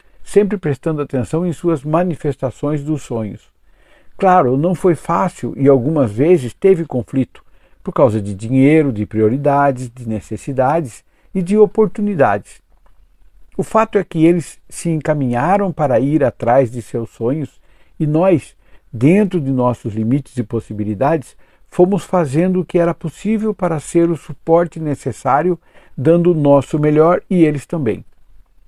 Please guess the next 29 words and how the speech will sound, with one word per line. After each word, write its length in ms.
Digo 320
isso 320
porque 280
acho 340
que 100
a 60
primeira 560
preocupação 580
nossa, 400
dos 200
pais, 440
seria 460
de 100
mostrar 540
aos 220
filhos 500
que 100
eles 240
não 300
precisam 720
ser 260
os 140
melhores 760
naquela 480
competição 640
insana 540
com 220
os 100
outros, 380